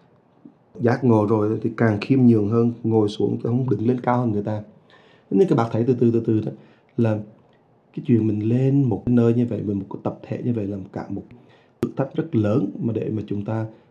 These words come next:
cùng nhìn và cùng đi. Cho nên đó là bài học mà ngày hôm qua chúng ta học khi mà chúng ta đi tới cái hợp Quang Sơn đó các bạn. Ngày hôm nay đó,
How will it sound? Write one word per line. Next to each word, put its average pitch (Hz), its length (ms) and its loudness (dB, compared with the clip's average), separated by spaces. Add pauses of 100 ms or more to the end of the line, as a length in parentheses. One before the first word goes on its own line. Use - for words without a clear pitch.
cùng 107 200 -4
nhìn 104 200 0
và 101 80 -2
cùng 101 160 -4
đi. 110 200 -2 (520)
Cho 135 60 2
nên 120 260 6
đó 98 180 -2
là 107 180 -2 (680)
bài 117 180 -2
học 101 220 -6
mà 107 100 -2
ngày 104 180 -2
hôm 110 140 -4
qua 117 360 2
chúng 107 120 -4
ta 110 100 -4
học 110 280 -8 (420)
khi 120 80 2
mà 107 180 0
chúng 101 120 -8
ta 110 100 -4
đi 117 240 0
tới 95 120 -4
cái 107 100 -6
hợp 98 180 -2
Quang 110 160 -2 (100)
Sơn 110 160 -2
đó 107 100 -4
các - 80 -8
bạn. - 120 -10 (800)
Ngày 113 100 2
hôm 131 160 4
nay 143 240 8
đó, 160 80 6